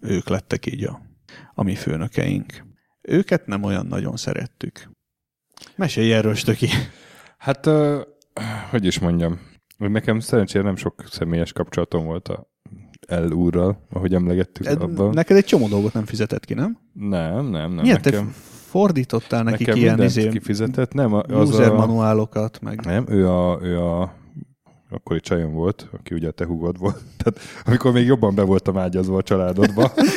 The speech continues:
Speaker 1: <laughs> Ó, és ez ilyen, mi-, micsoda szójáték, hogy beágyazva,
Speaker 2: Igen,
Speaker 1: érted?
Speaker 2: igen. És hát az Erika fordított, ö, játék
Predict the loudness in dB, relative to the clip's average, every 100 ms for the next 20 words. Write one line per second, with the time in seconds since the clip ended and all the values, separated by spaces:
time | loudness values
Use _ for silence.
0 | 6 4 0 -2 4 6 8 8 6 6
1 | 6 4 4 2 4 6 6 6 4 4
2 | 2 2 4 4 2 0 0 2 2 0
3 | -2 -2 0 -2 -4 -6 -4 -4 0 2
4 | 2 2 2 0 0 -2 -4 -16 -14 -2
5 | 2 4 2 0 2 4 2 -2 -2 -2
6 | 0 -2 -4 -4 -4 -2 -2 -4 -8 -14
7 | -8 -4 -4 -4 -4 -4 -8 -18